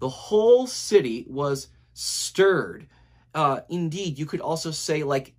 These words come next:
disturbed or aroused, and asked, "Who is this?" The crowds answered, "This is Jesus, the prophet from Nazareth in Galilee." And it's worth noting, in verse ten, where it says, "The whole,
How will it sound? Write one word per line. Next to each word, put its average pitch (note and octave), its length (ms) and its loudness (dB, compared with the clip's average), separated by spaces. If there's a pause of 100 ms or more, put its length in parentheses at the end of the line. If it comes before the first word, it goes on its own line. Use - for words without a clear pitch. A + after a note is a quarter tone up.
(120)
disturbed G#2 800 -4
or C#3 300 -4
aroused, C3+ 580 -8 (800)
and D#3+ 260 -4
asked, F#3+ 380 -8 (100)
"Who C4+ 200 -4
is C#4+ 240 -8
this?" - 440 -14 (280)
The D3 80 -10
crowds F3+ 520 -6
answered, - 640 -10 (300)
"This F3 260 -4
is A3 120 -10
Jesus, C#3 480 -8
the C3+ 100 -12
prophet - 540 -8
from E3 240 -10
Nazareth A#2+ 560 -12
in A#2+ 100 -12
Galilee." G#2+ 640 -14 (600)
And E3 180 -6
it's D#3+ 180 -12
worth A#3+ 320 -6
noting, F3+ 540 -8 (420)
in D3+ 140 -6
verse F#3 340 -2
ten, C#3 380 -8
where A2+ 140 -12
it D#3+ 100 -14
says, C#3+ 220 -10
"The C3 80 -10
whole, - 320 -18